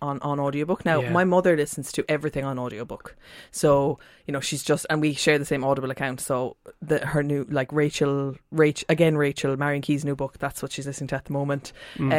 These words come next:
Speaker 1: Um, and I can track her progress there. But some people, you know, who commute will listen to everything on audiobook. But I'm very finicky and picky about the voice of who's reading it, the, like, I have to kind of kn-, I'm not gonna take a risk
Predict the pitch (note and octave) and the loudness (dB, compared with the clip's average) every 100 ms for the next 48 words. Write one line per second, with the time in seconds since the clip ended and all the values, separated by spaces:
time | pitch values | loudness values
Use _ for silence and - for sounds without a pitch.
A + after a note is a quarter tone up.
0 | D3+ C#3+ C#3 D3 C#3 D3 - D3+ - D3+ | 2 0 -4 -4 0 0 2 2 4 4
1 | D3 - D3+ C#3 D3 D3 - - - - | 2 2 2 4 4 2 -2 -18 -14 0
2 | G#3 G3 G#3 F#3+ F3+ D#3 - F#3+ D#3 E3 | 4 4 2 6 6 6 0 0 2 0
3 | D#3 - D#3+ G#3+ F3+ D3+ D3+ D3+ D#3 C#3 | -2 0 2 2 0 2 0 0 -6 -4
4 | D3 C#3+ D#3 D#3 C#3+ C3 C3+ C3+ C3+ C3+ | -4 -2 -4 -2 -4 -4 -6 -6 -6 -6
5 | C3 - - D#3 D3+ D#3 D#3+ F3 E3+ F3 | -8 -8 -6 -2 0 0 2 2 2 2
6 | F3 E3 - G#3 G3 F3+ C#3+ C#3+ - E3+ | 0 -4 -2 2 2 0 -4 -4 -4 -4
7 | - C#3 C#3+ - D3 D3 C#3+ - - - | -4 -6 -6 -4 0 0 -2 -8 -14 -20
8 | - - - - C#3+ D#3 D#3+ - F#3+ G3 | -20 -20 -20 -10 0 4 4 2 2 4
9 | F#3+ F3+ E3 C#3+ D3 - - _ _ _ | 4 2 2 0 -2 -4 -14 _ _ _
10 | _ _ D#3+ D3+ D3 C3+ - _ _ - | _ _ 0 2 2 0 -4 _ _ -8
11 | D#3+ - D3+ F3 - F3 E3 D#3+ D#3+ - | -6 -4 -4 -4 -4 0 0 0 -2 0
12 | D#3+ E3 - F3 E3 F3+ D#3 D3+ D3+ C#3 | 0 0 0 0 0 -4 -4 0 0 0
13 | - - | -6 -10